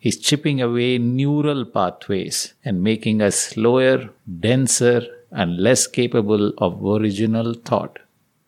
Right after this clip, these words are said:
Hyperconnectivity is increasingly taking its toll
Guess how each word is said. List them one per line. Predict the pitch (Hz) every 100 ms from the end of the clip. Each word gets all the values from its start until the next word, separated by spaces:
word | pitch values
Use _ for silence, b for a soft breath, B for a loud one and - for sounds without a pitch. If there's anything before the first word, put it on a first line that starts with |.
| _ _
Hyperconnectivity | 143 151 151 - 147 - - 117 107 104 - 98 92 - 95 92 95 -
is | 98 87 -
increasingly | 127 113 113 - 113 127 123 131 127 127 123
taking | 120 117 113 120
its | 113 104 -
toll | - 117 104 92 82 -